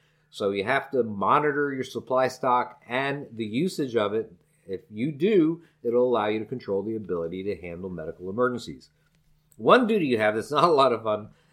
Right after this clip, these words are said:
is that of medical archivist. You're in charge of writing down the medical histories of the people in your group, the people you expect to be caring for. Sounds like a lot of work, and maybe it is,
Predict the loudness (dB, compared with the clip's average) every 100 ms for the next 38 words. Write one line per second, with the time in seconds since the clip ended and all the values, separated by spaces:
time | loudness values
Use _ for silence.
0 | -18 -4 -2 -2 -4 -4 2 2 2 -2
1 | -4 -2 0 0 0 -4 -2 2 4 4
2 | 2 2 0 -8 -18 _ _ _ 2 6
3 | 6 6 6 8 6 4 0 0 2 4
4 | 4 4 4 4 4 4 4 4 2 0
5 | -2 -2 0 -2 -2 -2 -2 -2 -2 0
6 | 0 0 -2 -4 -2 -2 -2 -2 -4 -4
7 | -4 -4 -10 -8 -4 -2 -2 -4 -8 -10
8 | -16 _ _ _ 0 2 4 6 8 8
9 | 8 6 4 2 -2 0 0 4 6 6
10 | 2